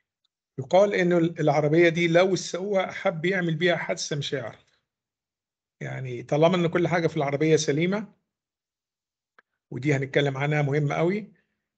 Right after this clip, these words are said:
لو كل حاجة في العربية سليمة وهو، وهو السواق ماشي وحاول إنه يعمل حادثة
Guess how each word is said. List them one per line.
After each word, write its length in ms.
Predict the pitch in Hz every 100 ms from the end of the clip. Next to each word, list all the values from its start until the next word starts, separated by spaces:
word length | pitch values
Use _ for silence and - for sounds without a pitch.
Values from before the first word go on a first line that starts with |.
| -
لو 120 | 135
كل 240 | - -
حاجة 180 | 165 180
في 100 | 180
العربية 360 | 151 147 147 160
سليمة 420 | 156 143 160 147
وهو، 140 | 147 147
وهو 400 | 165 - 143 147
السواق 380 | 147 147 160 151
ماشي 340 | 160 160 151
وحاول 540 | 131 - 185 175 170
إنه 200 | 151 143
يعمل 260 | 165 165 156
حادثة 560 | - 180 - 185 196